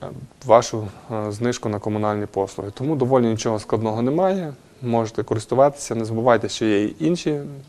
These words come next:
пільги, які надаються військовослужбовцям. Е, можна відкрити закон, їх доволі широкий перелік, е, тому використовуйте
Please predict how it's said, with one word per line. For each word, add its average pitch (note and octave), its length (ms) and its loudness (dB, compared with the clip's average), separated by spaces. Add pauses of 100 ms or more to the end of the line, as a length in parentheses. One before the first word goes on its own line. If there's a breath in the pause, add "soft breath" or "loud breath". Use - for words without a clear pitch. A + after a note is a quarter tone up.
(1200)
пільги, C3 340 0
які B2 180 0
надаються A#2+ 440 2
військовослужбовцям. A2+ 1000 -2 (480 loud breath)
Е, A#2+ 80 -2
можна A2+ 340 0
відкрити A2 420 -6
закон, A#2 460 -2
їх G#2+ 120 -2 (220)
доволі A2+ 300 -2
широкий A#2 440 -2
перелік, D#3 520 2 (480 loud breath)
е, A2 140 -6
тому A#2 400 -2
використовуйте B2+ 920 0